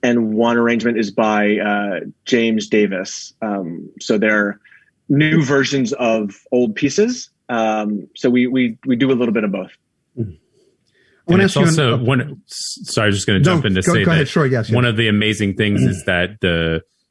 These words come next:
Speaker 3: the scope in terms of history of the Black composers included, you know, is, is pretty incredible when you look at,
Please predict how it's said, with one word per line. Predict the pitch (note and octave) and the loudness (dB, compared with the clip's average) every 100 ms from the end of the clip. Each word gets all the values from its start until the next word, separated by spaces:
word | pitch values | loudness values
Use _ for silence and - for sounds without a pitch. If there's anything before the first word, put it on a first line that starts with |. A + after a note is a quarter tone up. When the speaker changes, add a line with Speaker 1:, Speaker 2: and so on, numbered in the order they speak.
| _ - | _ -10
Speaker 3:
the | G2 F2+ E2+ D#2+ | -2 2 2 0
scope | - - - G2+ F#2 - | -6 -6 0 2 0 -4
in | - F#2 | -2 -2
terms | - G2+ F#2 | 0 0 0
of | F#2 D#2+ | 0 -2
history | - G#2+ - G2 F2 E2+ | -2 -2 -2 -2 0 0
of | F2 E2+ E2 F2+ | 0 -2 -4 -2
the | F2 E2 - | 0 0 -2
Black | F2+ E2+ | -2 -2
composers | E2+ - F2+ F2 D#2 | -4 0 0 0 -2
included, | D#2+ E2 G#2 G2 D#2+ D#2 D#2+ | -4 -4 -2 0 -2 -4 -4
you | G2+ | -4
know, | E2+ E2 - | -2 -4 -4
is, | F2+ D#2+ - _ | -6 -6 -12 _
is | - G2+ | -8 -8
pretty | - - G2 E2+ | -8 -2 0 0
incredible | E2+ - F2 D#2+ F2 | -2 -2 -2 0 0
when | E2+ | 0
you | E2 E2 | -2 -2
look | E2+ - | -4 -2
at, | E2 D#2 | -6 -6